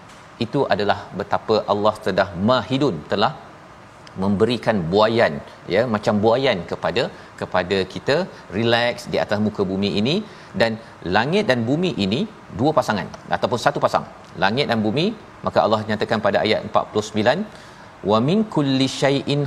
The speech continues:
khalaqna zawjaini la'allakum tazakkarun." Setiap benda kami jadikan berpasangan agar kita menda-, mengambil peringatan.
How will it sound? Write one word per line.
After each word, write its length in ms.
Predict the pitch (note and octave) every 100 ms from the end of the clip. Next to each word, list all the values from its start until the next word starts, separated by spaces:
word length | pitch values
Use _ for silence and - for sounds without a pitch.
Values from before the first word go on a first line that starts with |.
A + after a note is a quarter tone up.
| -
khalaqna 680 | A2 A#2+ B2+ - G#2+ G#2+ B2+ C#3 C3+ G2
zawjaini 600 | G#2 G#2 F2+ A#2+ B2 A#2+ G#2+
la'allakum 420 | - A#2+ A2+ A2+ G#2
tazakkarun." 420 | F2+ F2 D#2 D2+ - - - - -
Setiap 260 | D3+ F#3+ D3
benda 200 | D#3+ F3+ -
kami 140 | C3 B2
jadikan 320 | B2 D#3 F#3 B3+ - - - G#2
berpasangan 440 | - G#3+ - G#2+ - - - - - - G#2
agar 160 | G#2+ G#2+ -
kita 160 | A2 G#2+
menda-, 280 | G#2 G2 F#2+ G2
mengambil 360 | G2 F#2 F#2+ E2+
peringatan. 400 | F#2 E2+ D#2 D#2